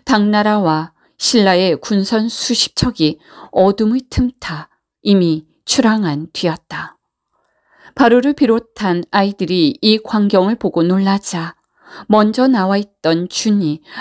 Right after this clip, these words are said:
아이들에게 말하였다. "저 군선들은 너희들이 안전하게 진도에 도착하도록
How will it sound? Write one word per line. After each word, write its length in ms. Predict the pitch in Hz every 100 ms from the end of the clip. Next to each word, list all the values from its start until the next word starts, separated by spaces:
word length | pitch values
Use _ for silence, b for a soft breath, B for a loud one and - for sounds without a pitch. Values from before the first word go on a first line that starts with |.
| B
아이들에게 640 | 190 202 - 196 190 151
말하였다. 840 | 175 185 180 180 - - - - _ _ _ b b b b
"저 260 | - 226 214
군선들은 1120 | 202 190 175 208 208 202 247 233 170 165 165
너희들이 600 | 180 196 247 214 202 160
안전하게 640 | 170 175 196 190 196 180
진도에 520 | - - 170 165 202
도착하도록 840 | 208 170 175 190 - 180 180 -